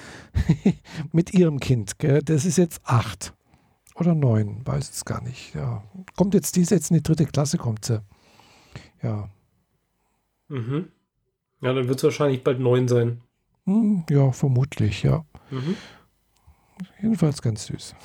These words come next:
Speaker 1: <laughs> Ja, die waren jetzt ein paar Tage da und haben halt so, sozusagen, wo ich jetzt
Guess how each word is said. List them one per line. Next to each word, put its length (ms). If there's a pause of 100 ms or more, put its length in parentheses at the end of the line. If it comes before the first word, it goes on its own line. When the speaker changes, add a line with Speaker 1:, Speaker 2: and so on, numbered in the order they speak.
(220)
Speaker 1:
<laughs> 480 (1040)
Ja, 200 (100)
die 100
waren 140
jetzt 160
ein 60
paar 160
Tage 280
da 340 (1000)
und 140
haben 160
halt 180
so, 160
sozusagen, 640
wo 80
ich 60
jetzt 260